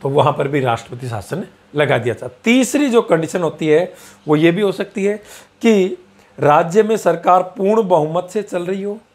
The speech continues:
लेकिन राज्य सरकार संवैधानिक दृष्टि से नहीं चल रही हो। क्लियर?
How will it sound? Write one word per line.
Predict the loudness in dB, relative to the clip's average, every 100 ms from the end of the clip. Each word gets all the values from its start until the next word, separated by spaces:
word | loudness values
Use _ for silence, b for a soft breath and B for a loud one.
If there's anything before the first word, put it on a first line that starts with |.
| _ b b -2
लेकिन | 2 4 4 2 -4 -4 -6 -10 -14 -18 _ _ _ _ _ _ _ _ _ _ B B B -20 -20 _ -4
राज्य | 2 4 4 2 2
सरकार | 0 0 4 4 2 -4 _ _ _
संवैधानिक | -14 0 4 4 4 0 0 0
दृष्टि | 2 2 0 -8 -8
से | -4 -6 -6 -16 b _
नहीं | -6 -2 0 0
चल | -2 -4
रही | -4 -6
हो। | -10 -16 _ _ _ _ _ _ _ _ _ _ _ -2
क्लियर? | 2 2 0